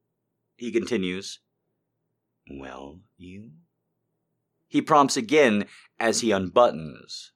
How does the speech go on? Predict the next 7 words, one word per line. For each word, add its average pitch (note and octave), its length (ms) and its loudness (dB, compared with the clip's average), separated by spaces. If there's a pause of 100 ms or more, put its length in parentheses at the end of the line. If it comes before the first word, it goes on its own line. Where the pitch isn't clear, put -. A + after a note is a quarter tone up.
(140)
my D#2+ 220 -10
blouse. - 840 -8 (1160)
"Cat's - 380 -4
got D#2+ 300 -2
your D2+ 100 -10
tongue, D#2 580 -16 (280)
slut." - 800 -8